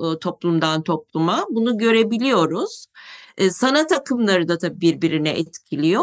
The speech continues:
ama bir yandan da gerçekten bir, e, basın hayatı var. Mesela kadın dergileri çok, e,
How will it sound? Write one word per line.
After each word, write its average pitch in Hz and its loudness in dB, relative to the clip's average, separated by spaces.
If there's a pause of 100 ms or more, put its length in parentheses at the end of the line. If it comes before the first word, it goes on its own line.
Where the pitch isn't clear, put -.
ama 262 -2
bir 294 2
yandan 240 0
da 285 0 (560)
gerçekten 277 -2
bir, 277 -2
e, 208 -2
basın 277 4
hayatı 160 0
var. 175 0 (460)
Mesela 294 -2
kadın 277 0
dergileri 185 -2
çok, - -8
e, 170 -2